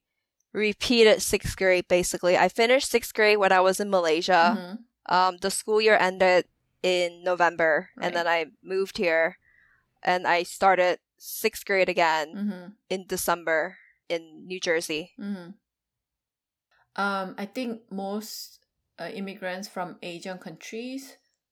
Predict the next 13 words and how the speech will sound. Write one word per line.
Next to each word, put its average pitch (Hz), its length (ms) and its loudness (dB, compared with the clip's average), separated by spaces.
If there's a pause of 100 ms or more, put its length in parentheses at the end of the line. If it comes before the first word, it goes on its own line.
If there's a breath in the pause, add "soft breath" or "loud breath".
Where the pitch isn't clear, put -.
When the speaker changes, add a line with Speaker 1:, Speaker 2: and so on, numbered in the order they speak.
(320)
Speaker 2:
do 196 400 -12
repeat 185 320 -10
at 185 160 -8
least 202 220 -12 (100)
half 165 240 -8
year 214 240 -6
because 185 400 -10
the - 120 -12
semester 160 520 -12
don't 156 260 -14
line - 220 -16
up. - 240 -20 (380 loud breath)
<laughs> 202 60 -4